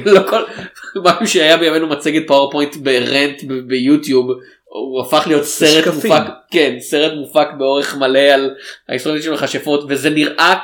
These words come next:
Speaker 1: כל כך טוב, כי זה מדבר בשפה אחרת לגמרי.
Speaker 2: כן.
Speaker 1: אה, אז זה מדבר בשפה שאנחנו מכירים, אבל זה מדבר בה, אתה יודע, הכי גבוה שאפשר. זה באמת כאילו קלאסיקה, יצירת מופת שאתה רואה ואתה מבין מיידית למה זה עובד, למה זה היה בו זמנית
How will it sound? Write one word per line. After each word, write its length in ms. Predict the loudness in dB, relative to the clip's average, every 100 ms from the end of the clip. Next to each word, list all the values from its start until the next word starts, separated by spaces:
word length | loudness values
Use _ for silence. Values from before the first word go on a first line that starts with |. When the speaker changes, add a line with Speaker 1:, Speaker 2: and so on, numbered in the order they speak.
| -2
Speaker 1:
כל 140 | -2
כך 220 | -2 -6 0
טוב, 360 | 4 6 4 0 -4 -8 _ _ _ -14
כי 140 | -8
זה 120 | -6
מדבר 360 | -2 0 0 0
בשפה 380 | -2 -4 0 0
אחרת 300 | 0 -6 -6
לגמרי. 420 | -4 -4 -6 -12 -18 -14
Speaker 2:
כן. 200 | -12 -12 -16 _ _ _ _
Speaker 1:
אה, 260 | -4 0 0
אז 100 | 0
זה 80 | 0
מדבר 240 | 2 2
בשפה 280 | 0 -4 -10
שאנחנו 180 | -10 -12
מכירים, 340 | -8 -6 -6
אבל 140 | -6 -8
זה 60 |
מדבר 420 | -6 -4 0 0
בה, 160 | 4 2
אתה 120 | 2
יודע, 460 | -2 0 2 2 0 -4 _ _ _ _ _ _ -10
הכי 240 | -2 0
גבוה 320 | 0 0 -2
שאפשר. 460 | -4 -8 -10 -12 -12 -12
זה 140 | -12
באמת 400 | -6 -6 -4 -6
כאילו 640 | -6 -8 -6 -6 -8 -12 -16 _ _ _ _ _ _ _
קלאסיקה, 520 | -2 0 0 -4 -12
יצירת 400 | -12 -8 -6 -6
מופת 320 | -6 -6 -6
שאתה 220 | -6 -6 -6
רואה 200 | -4 -4
ואתה 160 | -6
מבין 340 | -10 -10 -12 -8
מיידית 460 | -8 -8 -10 -14 -20 _ _ _ _ _ -6
למה 380 | 0 2 0 -2
זה 140 | 0
עובד, 320 | -2 0 -2 -2
למה 260 | -2 -2
זה 80 | 0
היה 100 | 0
בו 160 | 0 -4
זמנית 320 | -6 -10 -10